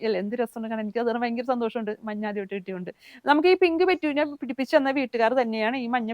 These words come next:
പെറ്റൂണിയയും പിടിപ്പിച്ച് തന്നേക്കുന്നത്. ഇപ്പൊ നമുക്ക് ഇരുപത്തഞ്ചെണ്ണമാണ് തയ്യാറായി കിട്ടിയിട്ടുള്ളത്. ഇനിയും ഇതിൻ്റെ, അ-, അ-, അധികം പ്ലാന്റ്സ് അവിടെ തയ്യാറായിക്കൊണ്ടിരിക്കുന്നു. ആ, നമുക്ക് അധികം പ്ലാന്റ്സ് എത്തിക്കഴിയുമ്പോഴേക്കും റീസ്റ്റോക്ക് വീഡിയോ ചെയ്യാം ട്ടാ.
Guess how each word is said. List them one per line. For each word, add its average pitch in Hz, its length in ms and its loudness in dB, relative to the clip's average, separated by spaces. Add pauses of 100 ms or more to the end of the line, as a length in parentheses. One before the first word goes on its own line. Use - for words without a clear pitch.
പെറ്റൂണിയയും 208 440 -4
പിടിപ്പിച്ച് 220 340 -6
തന്നേക്കുന്നത്. 190 600 -2 (280)
ഇപ്പൊ 320 140 6
നമുക്ക് 311 220 4
ഇരുപത്തഞ്ചെണ്ണമാണ് 277 760 2
തയ്യാറായി 233 380 4
കിട്ടിയിട്ടുള്ളത്. 208 540 -2
ഇനിയും 285 420 0 (100)
ഇതിൻ്റെ, 254 420 -4 (360)
അ-, - 180 -2
അ-, 226 120 -2
അധികം 233 260 -4
പ്ലാന്റ്സ് 240 340 2
അവിടെ 226 220 0
തയ്യാറായിക്കൊണ്ടിരിക്കുന്നു. 208 880 -2 (400)
ആ, 240 160 2
നമുക്ക് 233 300 -2
അധികം 240 240 0
പ്ലാന്റ്സ് 233 360 4
എത്തിക്കഴിയുമ്പോഴേക്കും 220 720 0
റീസ്റ്റോക്ക് 240 460 0
വീഡിയോ 196 220 2
ചെയ്യാം 175 280 0
ട്ടാ. 180 160 2